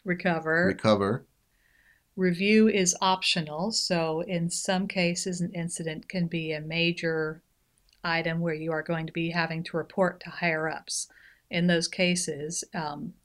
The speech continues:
Speaker 1: it's a par-, also part of the nist standard that you would do a post-incident review. Um, talk to everyone involved,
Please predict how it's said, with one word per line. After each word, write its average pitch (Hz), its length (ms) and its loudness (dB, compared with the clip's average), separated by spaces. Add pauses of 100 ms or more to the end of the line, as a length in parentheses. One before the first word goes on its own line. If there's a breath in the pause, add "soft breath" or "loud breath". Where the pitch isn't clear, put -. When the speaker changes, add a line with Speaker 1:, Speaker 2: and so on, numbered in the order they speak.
Speaker 1:
it's - 320 -10 (100)
a - 80 -12
par-, 156 440 -6
also 170 280 -2
part 170 240 0
of 170 60 -4
the 180 60 0
nist 175 280 2
standard 165 520 -4
that 170 120 -6
you 170 100 -6
would 160 140 -4
do 160 220 -2
a 151 80 -6
post-incident 170 1000 -4
review. 175 640 -2 (680 soft breath)
Um, - 360 -8
talk 147 220 -10
to - 100 -2
everyone 156 320 -2
involved, 160 800 -2